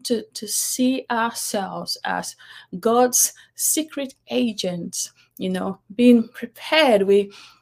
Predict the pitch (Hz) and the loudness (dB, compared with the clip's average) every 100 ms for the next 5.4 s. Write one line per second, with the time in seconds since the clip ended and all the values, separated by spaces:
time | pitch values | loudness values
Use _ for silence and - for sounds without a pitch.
0 | _ - 208 - 202 190 180 269 320 330 | _ -2 0 2 0 0 2 2 4 2
1 | 311 302 269 247 285 269 254 233 226 - | 0 -2 -4 -4 -6 -4 -2 -2 -4 -6
2 | 180 175 165 208 185 180 _ _ _ _ | -8 -10 -8 -8 -8 -10 _ _ _ _
3 | _ _ _ _ - 233 233 208 202 190 | _ _ _ _ -6 -4 -2 -2 0 -2
4 | - 196 196 214 226 220 - 214 208 202 | -4 -4 -2 0 0 -2 -4 -6 -4 -4
5 | 196 208 - 185 | -4 -6 -12 -14